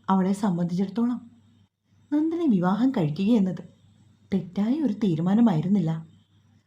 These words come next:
പക്ഷെ അവളെ മടുപ്പിച്ചത് അവനോടൊത്തുള്ള അത്തരം ഒരു ജീവിതം നയിച്ചതാണ്.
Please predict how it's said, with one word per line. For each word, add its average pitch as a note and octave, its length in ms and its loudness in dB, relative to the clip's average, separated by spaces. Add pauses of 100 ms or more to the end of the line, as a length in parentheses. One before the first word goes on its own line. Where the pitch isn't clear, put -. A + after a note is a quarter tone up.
(160)
പക്ഷെ E4+ 260 -8
അവളെ D#4+ 220 -4
മടുപ്പിച്ചത് B3 600 -2 (800)
അവനോടൊത്തുള്ള G#3+ 680 0 (760)
അത്തരം G4+ 360 0
ഒരു A3 60 2
ജീവിതം F#3+ 580 0
നയിച്ചതാണ്. G#3+ 600 0